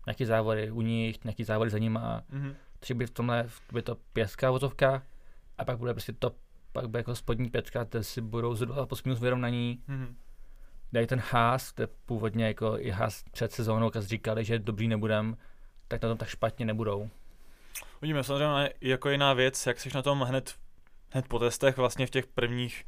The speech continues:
Speaker 2: pár velkých cenách a jak potom dokážeš to auto upgradeovat, což jsou takový za mě dvě různý věci, ke kterým se dostaneme.
Speaker 1: Tak minimálně loni McLaren dokázal
Speaker 2: No.
Speaker 1: jako upgradeovat jako, jak nikdo předtím
Speaker 2: Právě,
Speaker 1: pořádně.
Speaker 2: právě.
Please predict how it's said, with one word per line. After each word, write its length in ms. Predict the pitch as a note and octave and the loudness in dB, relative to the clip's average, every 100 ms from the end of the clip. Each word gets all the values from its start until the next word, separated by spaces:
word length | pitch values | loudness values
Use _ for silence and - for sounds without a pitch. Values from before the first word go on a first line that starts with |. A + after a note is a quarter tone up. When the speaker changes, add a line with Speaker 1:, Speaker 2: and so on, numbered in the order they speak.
| - - - - | -14 -16 -16 2
Speaker 2:
pár 180 | A#2+ A#2 | 6 8
velkých 320 | A#2 A2+ C3 | 6 6 2
cenách 440 | - A2+ G#2+ A#2+ - | 2 2 4 4 4
a 80 | - | 6
jak 260 | A#2+ B2 - - - | 8 8 4 -12 -4
potom 480 | B2+ C3 B2+ B2+ | -2 2 2 2
dokážeš 1000 | B2 A#2+ A#2+ A#2 A#2 B2 A#2+ A#2 A2+ - - - - | 2 4 6 6 6 4 6 4 0 -10 -14 -20 -6
to 120 | - A2+ | 2 2
auto 280 | A#2 A#2 | 4 4
upgradeovat, 600 | A2+ A2+ A#2+ A2 F#2+ F#2 | 4 2 2 2 -2 -4
což 260 | - G#2 - | -6 -8 -8
jsou 260 | A#2 A2 G#2+ | -8 -6 -4
takový 420 | G#2 G#2 A2+ A2 G#2 | -6 -4 -6 -6 -4
za 120 | A2+ | 0
mě 140 | A#2+ B2 | 2 2
dvě 360 | A2+ A#2 A2 A2 - - - - - | 4 4 4 -2 -14 -16 -16 -16 -8
různý 340 | A#2 C3+ D3 C#3 | 0 4 6 6
věci, 280 | A#2+ - C#3 | 6 4 -2
ke 100 | C#3 | -2
kterým 320 | - C3 B2+ | 0 0 2
se 360 | - C3+ A2+ - | 4 6 6 2
dostaneme. 640 | A#2 - A#2+ A#2 A#2 D3 - - - - - - | -4 0 2 4 2 0 -4 -20 -20 -20 -12 -6
Speaker 1:
Tak 160 | C3 | -2
minimálně 400 | A#2 G#2+ A2 A2 A2+ | 2 4 4 4 6
loni 280 | A2+ A2 | 6 6
McLaren 560 | A2+ G#2+ - C3+ A2+ G#2 | 6 6 8 8 8 4
dokázal 480 | G#2 - G#2+ C3+ D3 | -4 -4 2 6 6
Speaker 2:
No. 60 | |
Speaker 1:
jako 140 | - G#2 | 4 0
upgradeovat 440 | G2 G2+ G#2 G2 F#2+ - - - - - - - | 0 0 2 2 0 -10 -16 -18 -16 -18 -12 -10
jako, 440 | - G#2 G2+ G2+ - - | -6 -4 -4 -6 -10 -14
jak 140 | G2+ | -6
nikdo 420 | A2+ G#2+ G#2+ G#2 G2 | -2 0 0 -2 -2
předtím 300 | - - A2+ | -6 -4 0
Speaker 2:
Právě, 180 | G#2+ | 0
Speaker 1:
pořádně. 220 | G#2+ F#2+ F#2 | 0 0 0
Speaker 2:
právě. 340 | G2+ F#2+ F#2 | 0 0 -4